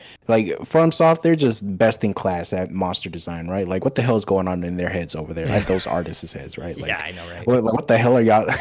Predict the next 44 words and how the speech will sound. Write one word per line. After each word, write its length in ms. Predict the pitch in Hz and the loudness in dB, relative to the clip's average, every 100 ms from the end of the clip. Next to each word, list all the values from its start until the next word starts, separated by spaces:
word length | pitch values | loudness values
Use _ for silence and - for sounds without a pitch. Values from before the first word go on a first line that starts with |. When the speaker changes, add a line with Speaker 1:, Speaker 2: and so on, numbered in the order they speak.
| - | -4
Speaker 1:
<laughs> 240 | - - 170 | 0 0 4
you 120 | 151 | 6
know? 280 | 135 131 - - - - | 6 4 0 -12 -6 4
But 260 | 123 123 | 6 6
they're, 140 | 135 160 | 4 6
they're 160 | 165 | 6
best 240 | 151 127 - | 6 6 4
in 100 | 107 | 0
class 300 | 110 98 101 | 4 4 2
at 160 | 95 | 0
that. 280 | 98 98 101 - - - | 2 2 0 -6 -18 -4
Um, 420 | 107 107 104 101 - _ | 0 0 0 -4 -10 _
hearing 300 | 123 131 135 | 0 4 6
that 140 | 127 117 | 6 4
it's 140 | 110 | 0
open 340 | 131 131 131 113 | 0 2 2 4
world, 300 | 120 127 127 | 6 6 6
I 60 | |
mean, 140 | 165 190 | 4 6
yeah, 140 | 226 | 6
that, 100 | 190 | 6
that's, 340 | 160 180 - - | 4 2 -2 -2
uh, 200 | 139 - | -2 2
I 120 | 147 | 6
always 280 | 190 185 147 | 8 8 4
enjoyed, 800 | 135 131 123 120 127 131 131 160 _ _ _ _ _ _ _ _ _ _ _ _ _ - | 4 4 4 4 6 6 6 2 _ _ _ _ _ _ _ _ _ _ _ _ _ -2
um, 360 | 110 104 98 | 2 2 2
the 160 | 98 113 | 2 4
level 280 | 107 117 135 | 4 6 4
design 440 | 135 147 160 185 | 4 4 2 4
that, 300 | 131 113 110 | 4 4 4
that, 360 | 117 110 107 - | 2 2 0 0
that 180 | 104 - | -2 2
FromSoft 440 | 123 127 127 - | 0 4 2 2
games 200 | 127 127 | 2 2
have. 200 | 143 147 | 4 4
It's 160 | 110 120 | 4 4
always 280 | 120 113 | 4 4
like 240 | 117 110 101 | 4 2 2
a, 240 | 98 131 - - - - | 2 2 0 -14 -16 -2
"Oh 240 | 113 104 92 | 2 4 4
man, 200 | 104 104 | 2 2
I'm 80 | |
gonna, 260 | 104 104 | 2 2